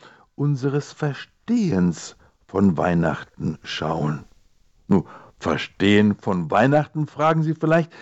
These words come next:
was gibt es denn da jetzt wirklich zu verstehen? Maria und Josef, Engel, Hirten, Ochs und Esel, Jesus wird im Bethlehem geboren und als Baby in die Krippe gelegt.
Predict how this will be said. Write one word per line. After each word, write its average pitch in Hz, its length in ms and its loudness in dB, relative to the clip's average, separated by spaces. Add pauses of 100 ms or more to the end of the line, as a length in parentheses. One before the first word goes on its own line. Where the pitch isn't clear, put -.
(160)
was 160 240 0
gibt 117 540 -8
es 175 200 -2
denn 147 440 2
da 92 260 -4
jetzt 123 520 -4
wirklich 107 440 0
zu - 180 -6
verstehen? 175 800 2 (560)
Maria 92 560 4
und 82 240 -2
Josef, 190 800 2 (160)
Engel, 196 720 2
Hirten, 202 720 2
Ochs - 460 -6
und 117 340 -4 (120)
Esel, 185 560 2 (380)
Jesus 185 560 0
wird 156 240 2
im 110 200 -4
Bethlehem 143 720 0
geboren 175 800 2 (320)
und 233 300 -4
als 185 280 -4
Baby 139 380 2
in 143 240 -2
die 160 240 0 (120)
Krippe 92 380 -2
gelegt. 82 480 0